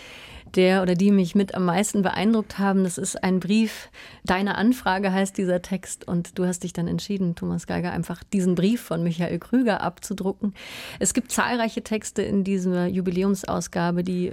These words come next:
wirklich sehr bewegend sind. Also ich kann die Lektüre dieser Ausgabe sehr empfehlen. Ich habe zum Beispiel jetzt auch gerade im Kopf den Text von Şeyda Baziar über die Zehner Jahre, wo sie über den U-Bahnhof Wedding schreibt.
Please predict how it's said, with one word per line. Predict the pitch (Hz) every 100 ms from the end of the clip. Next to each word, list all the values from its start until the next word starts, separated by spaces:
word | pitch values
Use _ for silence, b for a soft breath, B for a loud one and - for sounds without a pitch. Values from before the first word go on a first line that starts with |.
| -
wirklich | - 196 269 247
sehr | - 196
bewegend | 185 170 175 226 214
sind. | 190 185
Also | 175 175
ich | -
kann | 190 190
die | 180
Lektüre | 175 175 - 220 202 185
dieser | 185 180 -
Ausgabe | - - 180 175 175
sehr | 190 226
empfehlen. | 214 - 208 202 208 B B B B B B
Ich | - -
habe | 196
zum | - 202
Beispiel | 190 190
jetzt | -
auch | 190 -
gerade | 196
im | 185 175
Kopf | 196 185 - - 190
den | 180
Text | 196 190 -
von | 190
Şeyda | - 196 185
Baziar | 180 175 175 180 196 208
über | 180 180
die | 185 -
Zehner | 226 247 233 196
Jahre, | 180 175 185 190 175
wo | 180
sie | 180 180
über | 170
den | 175 -
U-Bahnhof | 185 180 180 180 175
Wedding | 190 214 196
schreibt. | 190 - 175 180 -